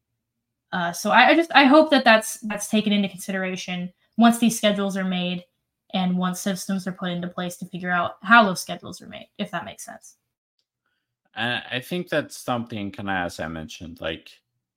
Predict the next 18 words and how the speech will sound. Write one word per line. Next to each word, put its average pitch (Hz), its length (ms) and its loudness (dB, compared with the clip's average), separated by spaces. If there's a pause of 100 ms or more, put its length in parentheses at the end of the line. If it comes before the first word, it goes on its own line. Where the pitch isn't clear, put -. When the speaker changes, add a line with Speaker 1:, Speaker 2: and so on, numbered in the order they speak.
(380)
Speaker 2:
you're 113 160 -4
going 104 680 -4
to 92 300 -6
see 90 320 -8
a 92 80 -2
lot 90 280 0
of 90 120 -10
schools 92 680 -6 (680)
realize, 98 580 2
like, 85 140 -8
"Hey, 101 140 -4
we 87 180 -4
have 92 240 -2
to 104 80 -8
put 92 280 -4
a 73 140 -8
bigger 90 300 -4
emphasis - 760 -10